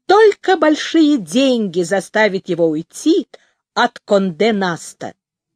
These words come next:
Итак, Мэкси Адамс сыграет всё же положительную роль, пусть и помимо своей воли.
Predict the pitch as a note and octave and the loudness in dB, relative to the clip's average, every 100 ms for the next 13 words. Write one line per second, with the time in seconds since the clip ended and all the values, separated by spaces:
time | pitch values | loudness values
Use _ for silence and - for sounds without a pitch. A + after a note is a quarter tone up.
0 | _ _ _ _ _ _ _ _ - F#3+ | _ _ _ _ _ _ _ _ -10 -2
1 | B3+ B3+ - _ _ _ _ _ _ _ | 2 2 0 _ _ _ _ _ _ _
2 | - G3 B3+ - - A#3+ C#4+ F3+ A2+ - | -4 2 2 0 0 2 0 -2 -12 -18
3 | - _ _ _ _ _ _ _ - - | -20 _ _ _ _ _ _ _ -6 -2
4 | A3+ C4 F4 B3 - - G3 F3+ G3 F#3 | 0 4 4 4 0 -2 0 0 -2 0
5 | F3+ F3+ F#3 - F3 F3 F3+ F3 D#3 C#3+ | 0 -2 -4 -4 -4 -2 0 0 -2 -4
6 | - _ _ _ _ _ _ G#4+ - - | -12 _ _ _ _ _ _ 2 2 -2
7 | A3 - G#3 C#4+ G4 F#3+ - D3+ D#3+ D3 | -4 0 0 0 -2 -4 -6 -4 -4 -4
8 | D3 A#2+ A2+ | -8 -10 -14